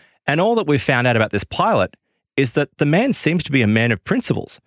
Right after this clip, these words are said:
He never had ex-, expressed any kind of extremism before. I know that we live in a world of, of post-terrorism and, you know, people crashing aircraft into buildings and other locations, and these things can take place. He had never given any indication that he had that kind of intent. On top of that,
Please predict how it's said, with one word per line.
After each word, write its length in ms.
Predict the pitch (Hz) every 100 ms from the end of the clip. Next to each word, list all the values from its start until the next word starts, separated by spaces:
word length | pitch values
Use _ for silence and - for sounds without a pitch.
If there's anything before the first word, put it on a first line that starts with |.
| _ _
He 100 | 151
never 260 | 151 175 160
had 200 | 143 135
ex-, 400 | 123 - - -
expressed 560 | 123 - - 120 113
any 100 | 120
kind 240 | 117 117 113
of 80 | 98
extremism 640 | - - 98 98 95 110
before. 420 | 110 101 98 110
I 20 | 110
know 140 | 110
that 100 | 104
we 80 | 95
live 160 | 101
in 60 | 92
a 60 | 85
world 280 | 87 90 92
of, 220 | 80 -
of 160 | 87
post-terrorism 800 | - 95 - - 85 87 98 131 95
and, 200 | 87 - - - -
you 80 | 90
know, 40 |
people 300 | - - 92
crashing 420 | - 90 82 90
aircraft 500 | 90 - 98 90 -
into 140 | 87 76
buildings 400 | 90 87 104 95
and 80 |
other 120 | 90 92
locations, 580 | 87 - 90 90 104
and 100 | 90
these 160 | 90 87
things 200 | 101 90
can 100 | 107
take 240 | - 87
place. 240 | - 98 95 - - -
He 140 | -
had 120 | 139 135
never 300 | 143 151 151
given 280 | 143 131
any 340 | - 113 127 120
indication 640 | 104 - 104 98 - 80 - _ _
that 120 | - 113
he 80 |
had 280 | 95 117 107
that 240 | 110 107 -
kind 360 | - 101 101
of 120 | 92
intent. 420 | 92 85 123 101 -
On 120 | 123
top 240 | - 214
of 80 | 151
that, 240 | 107 87